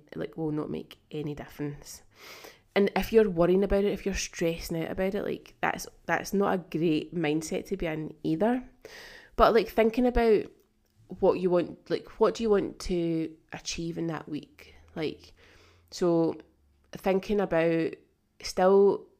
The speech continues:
having your healthy, like, your daily non-negotiables in there. So calories, yes, calories will go up a little bit, but you still want to be hitting your protein target. You still want to be hitting your steps. Like, you've got, you're on annual leave now. There's plenty of time to get your workouts in.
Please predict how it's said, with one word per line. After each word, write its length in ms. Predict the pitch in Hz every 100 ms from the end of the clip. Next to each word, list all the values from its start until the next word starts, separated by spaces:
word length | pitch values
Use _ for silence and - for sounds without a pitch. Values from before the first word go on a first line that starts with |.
| - -
having 420 | 175 170 175 175
your 120 | 165
healthy, 640 | - 170 165 - 180 170 175
like, 160 | -
your 160 | 170 160
daily 260 | 165 170 170
non-negotiables 720 | 170 165 160 156 - 170 -
in 180 | 147 160
there. 260 | 196 285 330 - - - _ _ _
So 300 | - 190 175
calories, 580 | - - 175 185 202 185
yes, 280 | 170 147 147
calories 400 | - 170 170 165
will 80 | 160
go 100 | 147
up 160 | 139 208
a 60 |
little 200 | 175 -
bit, 240 | - 208 - -
but 280 | 160 - -
you 100 | 175
still 220 | 180 202 208
want 180 | 214 -
to 60 |
be 60 | 202
hitting 220 | - -
your 80 | 190
protein 340 | 180 156 165
target. 460 | 165 160 196 226 226 - - - - -
You 120 | 190
still 260 | - 175 180
want 160 | 190
to 60 | -
be 60 | 202
hitting 260 | - -
your 120 | 214 214
steps. 680 | - 180 - - - - -
Like, 200 | 156 170
you've 120 | 165
got, 180 | - - -
you're 160 | 170
on 100 | 170
annual 240 | 185 214 214
leave 200 | 214 214
now. 200 | 214 220
There's 160 | 185
plenty 520 | - - 156 170 -
of 100 | 202
time 320 | 185 175 180 190
to 100 | 202
get 100 | 190
your 100 | 190
workouts 440 | 185 - 202 -
in. 280 | 208 233